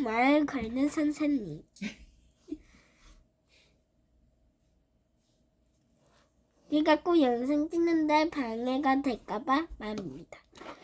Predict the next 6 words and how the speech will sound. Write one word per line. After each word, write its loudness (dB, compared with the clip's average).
멈추고 4
하시, 0
하겠습니다. -6
릴릴릴리. 0
짜잔! 4
지금 6